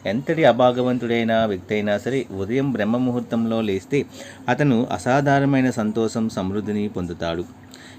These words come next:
ఇది ఎలా సాధ్యము? బ్రహ్మ ముహూర్తం యొక్క గొప్పతనం ఏమిటి? దయచేసి వివరించండి." అప్పుడు శివుడు తన చిరునవ్వుతో నవ్వి పార్వతీదేవికి ఇలా చెబుతాడు, "ఇది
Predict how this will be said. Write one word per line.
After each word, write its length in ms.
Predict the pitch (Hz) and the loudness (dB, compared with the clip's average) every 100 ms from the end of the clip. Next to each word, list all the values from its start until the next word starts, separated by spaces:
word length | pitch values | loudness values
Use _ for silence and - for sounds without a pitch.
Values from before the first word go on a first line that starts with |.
| - | -4
ఇది 180 | 147 139 | 0 2
ఎలా 280 | 113 101 160 | 4 4 4
సాధ్యము? 560 | 160 143 127 127 120 117 - - - | 4 2 4 2 2 -2 -14 -20 -12
బ్రహ్మ 280 | 101 104 135 | -4 0 2
ముహూర్తం 440 | 151 151 143 135 | 2 2 2 2
యొక్క 240 | 131 123 131 107 110 - - - 107 | 4 2 2 0 0 -6 -18 -14 -2
గొప్పతనం 1300 | 107 - - 143 113 147 - - - - 127 131 | 0 0 4 4 4 0 -10 -18 -16 -2 2 4
ఏమిటి? 520 | 113 101 117 123 120 120 - - - | 4 2 0 0 -2 -2 -12 -18 -4
దయచేసి 540 | 104 107 117 143 147 | 2 2 4 0 0
వివరించండి." 800 | 127 98 95 92 95 92 90 85 - | 0 2 2 -2 -4 -4 -4 -6 -8
అప్పుడు 380 | - - 131 110 | -10 -4 0 0
శివుడు 560 | - 107 123 147 107 147 | -2 -2 0 2 0 -2
తన 340 | 120 107 90 131 - - - | 0 0 -2 -4 -10 -20 -20
చిరునవ్వుతో 580 | - - 139 156 135 135 | -4 0 2 2 4 4
నవ్వి 520 | 113 98 110 98 104 135 - | 4 2 0 0 -2 -4 -4
పార్వతీదేవికి 960 | 95 107 127 131 117 104 110 107 92 147 127 | -2 0 -2 0 2 0 0 -4 -4 -6 -4
ఇలా 160 | 104 | -4
చెబుతాడు, 520 | 107 104 - 92 87 87 - - - - - - - - - - - - - - - - - - - - - 107 - - - 131 | -2 -4 -6 -4 -4 -6 -10 -20 -20 -20 -20 -20 -20 -20 -20 -20 -20 -20 -20 -20 -20 -20 -20 -20 -20 -20 -14 -14 -14 -18 -6 -2
"ఇది 380 | 139 135 131 | 4 4 4